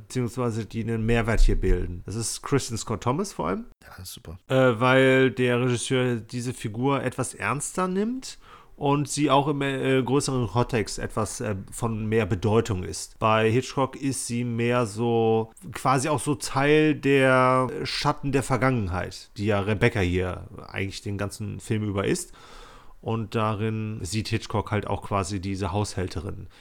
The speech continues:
Speaker 1: Die ist halt schon irgendwo eine latente Bedrohung, aber die ist halt nie wirklich, die ist halt nur so latent spürbar.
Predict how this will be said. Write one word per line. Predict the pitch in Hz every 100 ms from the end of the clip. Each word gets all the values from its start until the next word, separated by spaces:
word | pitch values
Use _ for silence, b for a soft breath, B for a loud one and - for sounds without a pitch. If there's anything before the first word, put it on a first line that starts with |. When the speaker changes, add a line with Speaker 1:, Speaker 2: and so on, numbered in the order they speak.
| b -
Speaker 1:
Die |
ist | 95 -
halt | 98 85 - -
schon | - 123 123
irgendwo | 135 131 127
eine | 120
latente | 113 110 131 151
Bedrohung, | 151 143 139 147 147
aber | 123 120 123
die | 107 131
ist | 123 135
halt | 123 -
nie | 127 113
wirklich, | 123 - 123 - - b b b b -
die | 110
ist | 113
halt | 131
nur | 120 127
so | 123
latent | 113 - 123
spürbar. | - 117 107 90 78 82